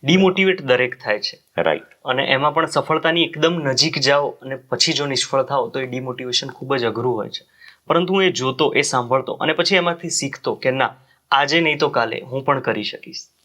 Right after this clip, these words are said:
Speaker 2: એ બરાબર છે. મિત્રો, અ, સતત તમે તમારી જેવા વિદ્યાર્થીઓ અને એમના ઇન્ટરવ્યુ સાંભળો તો તમને એક કનેક્ટ થશે કે ના,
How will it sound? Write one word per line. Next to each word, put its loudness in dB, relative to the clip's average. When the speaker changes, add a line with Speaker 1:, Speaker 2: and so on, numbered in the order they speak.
Speaker 2:
એ -8
બરાબર -2
છે. -14
મિત્રો, 0
અ, 2
સતત 0
તમે 2
તમારી 2
જેવા 4
વિદ્યાર્થીઓ 2
અને 4
એમના 2
ઇન્ટરવ્યુ 2
સાંભળો 0
તો 2
તમને 2
એક 2
કનેક્ટ 2
થશે 0
કે 0
ના, 2